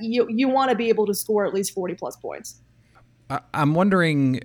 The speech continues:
Speaker 2: uh, from, from your perspective, as you think back on, on this game and now we try and push it forward, a-,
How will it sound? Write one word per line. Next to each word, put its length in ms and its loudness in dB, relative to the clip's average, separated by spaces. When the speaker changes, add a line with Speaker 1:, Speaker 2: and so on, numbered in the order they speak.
Speaker 2:
uh, 180 -8
from, 520 -2
from 220 -4
your 100 0
perspective, 640 -2
as 220 -2
you 440 -4
think 300 -6
back 300 -2
on, 320 -4
on 180 -6
this 200 -4
game 400 0
and 320 0
now 120 0
we 100 -2
try 220 -4
and 120 -2
push 220 0
it 100 -6
forward, 640 -2
a-, 120 -12